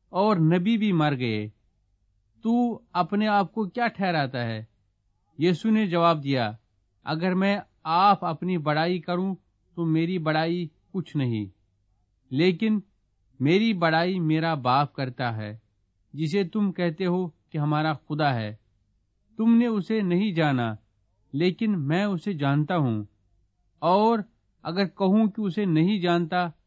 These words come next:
تو تمہاری طرح جھوٹا بنوں گا، مگر میں اسے جانتا اور اس کے کلام پر عمل کرتا ہوں۔ تمہارا باپ ابراہیم میرا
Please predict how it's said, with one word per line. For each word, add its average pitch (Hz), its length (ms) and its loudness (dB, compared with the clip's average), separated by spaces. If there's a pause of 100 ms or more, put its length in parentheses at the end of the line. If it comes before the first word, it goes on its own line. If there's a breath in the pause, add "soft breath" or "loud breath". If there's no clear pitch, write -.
(120)
تو 180 160 -8
تمہاری 170 540 -2 (260)
طرح 156 200 -6
جھوٹا 139 480 -2
بنوں 127 400 0
گا، 110 200 -6 (520)
مگر 180 400 0 (640)
میں 175 160 0
اسے 208 260 0
جانتا 175 640 2 (300)
اور 160 180 -6
اس 170 140 -4
کے 190 200 -4
کلام 170 460 2
پر 196 140 -4
عمل 165 320 -2
کرتا 147 380 -2
ہوں۔ 127 240 2 (640)
تمہارا 202 380 2
باپ 185 360 4
ابراہیم 175 640 0 (840)
میرا 190 540 2